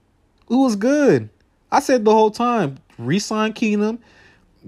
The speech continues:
Diggs likes him, I'm sure. Thielen loves him. <laughs> He got on because of him. And do your thing. And go try to, you know, build up on the line. Go build up. Go get some guys on defense, man.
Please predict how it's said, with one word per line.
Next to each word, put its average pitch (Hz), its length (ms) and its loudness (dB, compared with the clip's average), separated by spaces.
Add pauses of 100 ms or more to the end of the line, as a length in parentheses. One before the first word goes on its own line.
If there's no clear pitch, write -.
(120)
Diggs 165 340 2
likes 135 320 -2
him, 143 120 -4
I'm 135 120 -4
sure. 123 640 -2 (240)
Thielen 151 420 0
loves 160 340 2
him. 127 280 -4
<laughs> - 20 -20 (600)
He 185 120 0
got 151 240 2
on 190 260 2
because 135 320 0
of 135 100 -2
him. 139 360 -4 (760)
And 440 180 -2
do 427 60 6
your 415 200 8
thing. 453 580 0 (640)
And 233 140 -4
go 285 120 4
try 277 240 4
to, 233 260 -4
you 269 120 -4
know, 262 220 0
build 196 340 0
up 262 140 -4
on 254 120 0
the 247 80 -2
line. 247 520 -2 (400)
Go 247 160 0
build 185 360 2
up. 220 200 -2
Go 233 100 2
get 220 180 -4
some 226 220 -8
guys 220 340 4
on 220 200 -4
defense, 220 580 -4
man. 214 380 -2